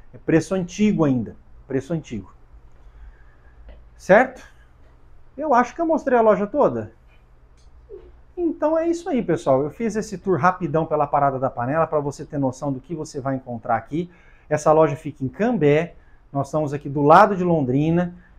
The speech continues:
Então a gente fica aberto de segunda a sexta, das oito às dezenove. De sábado, das oito e meia às dezoito. E domingo e feriados, das nove da manhã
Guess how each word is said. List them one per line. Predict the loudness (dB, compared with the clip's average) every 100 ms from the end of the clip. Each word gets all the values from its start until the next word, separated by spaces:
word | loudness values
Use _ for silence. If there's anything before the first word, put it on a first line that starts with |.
| -20
Então | -6 -4
a |
gente | -2 -4
fica | -4 0
aberto | 4 4 2 0
de | -12
segunda | -8 -4 0 2 4 2 0
a | -6
sexta, | -4 0 0 0 -2 -6 -6
das | 0 2 2 2
oito | 6 6 4 -6 -12
às | -6 -6 -2
dezenove. | -2 2 4 6 6 4 -4 -20 -20 -20 -20 -20 -18
De | -4 -4
sábado, | 2 6 6 6 2 0
das | 0 0 4
oito | 4 4 0
e |
meia | 0 2 0 -2 0
às | 2 2
dezoito. | -2 0 2 2 0 -10 -8
E | -2
domingo | 0 0 0 -2 -4 -10 -10
e | -10
feriados, | -2 2 4 4 4 0 -4
das | 0 0 0
nove | 2 4 4 2
da | 2
manhã | 2 2 0 -2